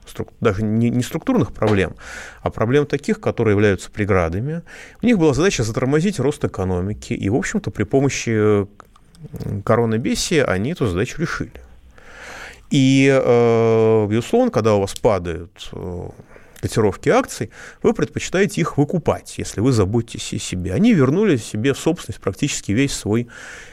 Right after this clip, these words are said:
э, информационный комплекс, весь ай ти-бизнес они вернули, э, в китайскую собственность. Они осуществили тихую революцию. И, в принципе, они действуют в паре с Трампом. Другое дело, что у Трампа большие проблемы, его щас сильно подъедают.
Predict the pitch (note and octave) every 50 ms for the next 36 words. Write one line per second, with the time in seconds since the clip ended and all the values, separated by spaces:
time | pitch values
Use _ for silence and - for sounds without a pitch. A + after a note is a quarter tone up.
0 | - - - - - F#2 F#2 F#2 F#2 F#2 F2+ F2+ F2+ F2 F2 F2+ F#2 - - G2
1 | G2+ F#2 F2 - - C3 C3 A#2 F#2+ F2 - - F2+ E2 - - - - - A#2+
2 | B2 - - F2 E2+ - - G2+ F2+ A#2 C#3 B2+ G#2+ F#2 - - F2+ F#2 F#2 F#2
3 | F2+ F#2+ A#2+ C3 C3 A2+ G#2 F#2 E2+ E2 - - - - - - - G2 F#2 F2+
4 | F2+ F2+ F2+ F2+ F2+ F2 F2+ F2 - - - G#2 G2+ - - G2 - - - -
5 | - - - - - - - - - - - - - - - - - - C3+ D#3
6 | D3 - - G#2+ - - B2+ A2+ G2+ - G#2+ - - - F#2 F2+ F2 F2 F2 -
7 | - - - - - - - _ _ - - - - - - - - - A#2+ A#2+
8 | A#2 - - - A#3+ C4+ C#4+ C4 - A3+ F#3+ - - G#2+ G2 A#2 E3+ A#3 G#3+ B2
9 | C3+ F3+ G3 - - C3+ C3 B2+ - - - C3+ A#2+ G#2 F2+ F2+ - - - F3
10 | G#3+ A#3 A3+ G#3+ - B2 F#2+ F#2 F#2+ G#2 B2+ D#3 F#3 D#3+ B2 G#2+ - - - F#2
11 | - - B2+ B2+ C3 - A2 F#2 - G#2 G2+ - - A2+ G2+ F#2 - - G2+ A#2
12 | C#3+ F#3 G#3 F3 A2+ F2+ F#2+ A#2 C#3 - - G2 - - - A2 G#2 G2 F#2 -
13 | F2+ F2+ F2 E2 D#2+ - - -